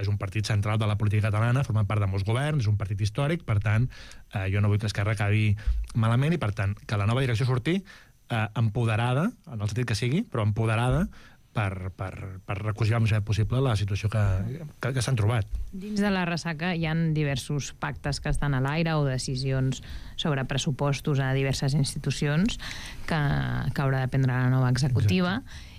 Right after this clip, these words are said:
Speaker 2: I alguns d'ells, com un pacte a Barcelona, l'ha de votar la militància. Per tant, aquí tenim una nova, diguem, campanyeta interna, mini electoral.
Speaker 1: De Barcelona.
Speaker 2: De Barcelona, en el cas de Barcelona. Ja va estar a punt de votar-se un pacte,
Speaker 1: <laughs>
Speaker 2: es va suspendre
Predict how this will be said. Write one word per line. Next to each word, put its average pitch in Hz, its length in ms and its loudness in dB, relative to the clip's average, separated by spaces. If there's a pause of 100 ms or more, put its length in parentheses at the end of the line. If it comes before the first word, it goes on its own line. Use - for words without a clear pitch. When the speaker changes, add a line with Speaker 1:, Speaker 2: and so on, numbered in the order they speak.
(140)
Speaker 2:
I 202 160 2
alguns 175 560 2
d'ells, 196 460 -2 (100)
com - 140 -6 (100)
un 147 60 2 (100)
pacte 170 240 -6
a 151 80 0
Barcelona, 160 480 2
l'ha 165 160 2
de 147 80 4
votar 135 320 0
la 135 80 4
militància. 139 800 0
Per 131 100 -8
tant, 139 160 -2
aquí 139 160 -4
tenim 143 320 -2
una 143 160 0
nova, 165 840 0
diguem, 139 320 0 (340)
campanyeta 156 560 0
interna, 156 540 2 (280)
mini 170 460 4
electoral. 160 560 0
Speaker 1:
De 123 80 2
Barcelona. 117 540 2 (100)
Speaker 2:
De 156 80 -10
Barcelona, 151 560 0
en 139 80 2
el 131 100 -2
cas 147 140 -4
de 165 80 0
Barcelona. 151 560 0 (160)
Ja 156 160 -2
va 170 80 2
estar 156 220 -2
a - 20 -18
punt 170 160 4
de 156 80 4
votar-se 151 400 0
un 156 160 2
pacte, 160 320 0 (140)
Speaker 1:
<laughs> - 100 4
Speaker 2:
es 180 80 0
va 175 160 0
suspendre 165 640 0